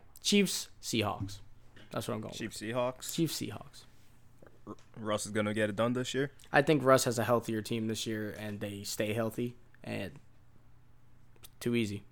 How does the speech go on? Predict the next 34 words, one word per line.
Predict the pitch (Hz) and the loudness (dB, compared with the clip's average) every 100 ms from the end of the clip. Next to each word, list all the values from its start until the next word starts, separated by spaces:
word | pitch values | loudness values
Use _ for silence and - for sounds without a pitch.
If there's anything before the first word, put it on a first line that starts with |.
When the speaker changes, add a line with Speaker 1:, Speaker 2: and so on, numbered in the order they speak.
| - - - - - - - - - - - - - - | -20 -20 -20 -20 -20 -20 -20 -20 -20 -20 -20 -20 -20 -16
Speaker 2:
Okay. | 160 123 123 - - - - - - - - - - - - - - - - | -8 -6 -6 -12 -20 -20 -20 -20 -20 -20 -20 -20 -20 -20 -20 -20 -20 -18 0
I'm | 139 135 | 6 8
right | 147 | 10
there | 151 127 | 8 6
with | 127 113 | 4 2
you | 104 | -4
with | - | -4
the | |
Chiefs. | - 104 98 - - - - - 107 | -6 -6 -6 -6 -6 -6 -8 -8 0
Um, | 110 110 110 101 - - - - - - - - - - - - - - - | 2 2 0 -4 -10 -20 -20 -20 -20 -20 -20 -20 -20 -20 -18 -18 -16 -18 -14
<sighs> | - - - - - | -12 -10 -12 -8 2
I | |
really | 131 127 110 | 4 6 4
don't | 101 98 | 0 0
know | 98 | -2
with | 95 | -2
the | 90 | -4
N | 98 | -8
F | 98 | -8
C | - 92 | -10 -10
either, | 92 101 110 113 - - - - - - | -8 -4 -4 -4 -8 -20 -20 -20 -18 -6
but | 101 98 95 - - - - - - - - - - - | -2 -2 -6 -10 -20 -20 -20 -20 -20 -20 -20 -20 -20 -8
I'm | 104 | -6
just | 104 110 101 | -2 -2 -2
gonna | 117 107 | -2 -2
go | 101 110 107 | -2 -2 -2
with, | 104 101 - | -4 -6 -8
since | - 110 - | -12 -10 -6
they've | 107 95 - | -6 -6 -4
been | 110 107 | -2 -2
knocking | 92 87 95 107 104 | -2 -2 -2 -6 -6
on | 98 | -6
the | 92 | -8
door | 92 92 98 104 | -8 -8 -6 -6